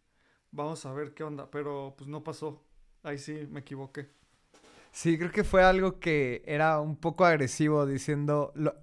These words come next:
Speaker 2: en el momento que lo escuché, decías que había muy buen capital y buenas personas dentro del Mercado Pago. Creo que esto no ha cambiado en nada.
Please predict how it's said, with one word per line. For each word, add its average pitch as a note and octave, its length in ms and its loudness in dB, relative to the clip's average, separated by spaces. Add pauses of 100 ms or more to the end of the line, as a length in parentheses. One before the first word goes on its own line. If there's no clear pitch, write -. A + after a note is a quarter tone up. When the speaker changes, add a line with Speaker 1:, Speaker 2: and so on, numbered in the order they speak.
(200)
Speaker 2:
en E3 160 0
el D#3 60 2
momento F#3 340 4
que G3 80 0
lo E3 80 4
escuché, E3 540 -2 (500)
decías D#3 380 2
que F3 100 6
había D#3 440 10
muy D3+ 260 4
buen D#3+ 180 4
capital D3 640 4
y C3+ 120 0 (320)
buenas D3+ 320 2
personas D3+ 400 -2
dentro D3 200 -2
del C#3+ 80 2
Mercado C#3 320 2
Pago. E3 260 4
Creo F#3 160 2
que F3+ 140 2
esto D#3 520 4
no D3+ 140 2
ha D3+ 100 2
cambiado C#3+ 460 2
en A#2+ 140 -4
nada. C3+ 420 -2